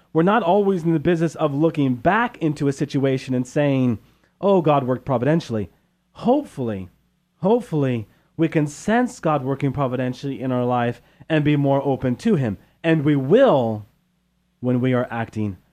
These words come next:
prudently, when we are making the good choices,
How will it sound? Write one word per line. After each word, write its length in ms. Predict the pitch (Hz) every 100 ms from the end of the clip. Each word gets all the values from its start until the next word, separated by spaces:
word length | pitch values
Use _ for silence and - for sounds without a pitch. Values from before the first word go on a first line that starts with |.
| _ -
prudently, 640 | - 190 143 110 98 - _ _ _ _ _ _ _ -
when 160 | 123
we 100 | 131
are 80 | 135
making 520 | 123 135 127 123 120 -
the 160 | 113
good 220 | 131 180 156
choices, 680 | 127 113 98 - - -